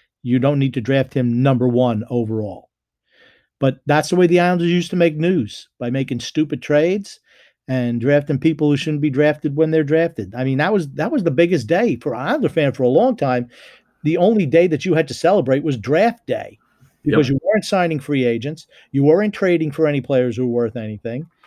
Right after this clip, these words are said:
Speaker 1: but you had those draft picks.
Speaker 2: Yeah, and that's, and that's why a lot of people are disenfranchised towards accumulating draft capital and actually trying to grow your team through the draft, I feel like. Um,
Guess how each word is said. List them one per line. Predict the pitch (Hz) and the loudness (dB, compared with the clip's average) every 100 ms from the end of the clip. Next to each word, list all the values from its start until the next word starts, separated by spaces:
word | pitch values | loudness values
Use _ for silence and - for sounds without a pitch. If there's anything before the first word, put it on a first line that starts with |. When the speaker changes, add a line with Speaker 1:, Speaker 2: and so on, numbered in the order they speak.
| _ _ | _ _
Speaker 1:
but | 127 120 - | -10 -10 -6
you | 127 | 0
had | 175 190 | 0 4
those | 226 | 2
draft | 190 226 240 | 2 2 0
picks. | - 202 202 - - _ _ - _ _ _ _ _ _ _ _ _ _ _ | -2 -4 -4 -18 -20 _ _ -20 _ _ _ _ _ _ _ _ _ _ _
Speaker 2:
Yeah, | 104 92 - - | -4 -4 -8 -2
and | 143 143 | 0 2
that's, | 139 - | 0 -2
and | - 135 | -6 0
that's | 131 131 | 0 2
why | 120 | 2
a | |
lot | 113 104 | 2 0
of | 110 | 0
people | 110 107 104 | -2 2 0
are | 95 | 0
disenfranchised | 98 104 101 92 101 98 95 90 87 - | -2 -4 -6 -4 -4 -2 -2 -2 -4 -6
towards | - 95 90 - - - - | -4 -2 -2 -6 -18 -12 -6
accumulating | 104 - 117 110 104 95 | -6 -2 0 2 2 2
draft | 92 95 90 92 | 0 0 -2 -2
capital | 101 92 90 90 87 | -2 -2 -2 -4 -4
and | 90 | -4
actually | 90 90 90 | -4 -4 -6
trying | - 95 | -4 -4
to | 87 | -4
grow | 82 90 | 0 2
your | 90 87 | 2 -2
team | - 92 85 | -4 -6 -6
through | - 90 | -4 -4
the | |
draft, | 87 104 120 - 82 | 0 2 2 -2 -8
I | 78 | -12
feel | - 78 | -12 -12
like. | 78 76 _ _ - _ _ | -12 -18 _ _ -20 _ _
Um, | 113 101 104 | 0 2 0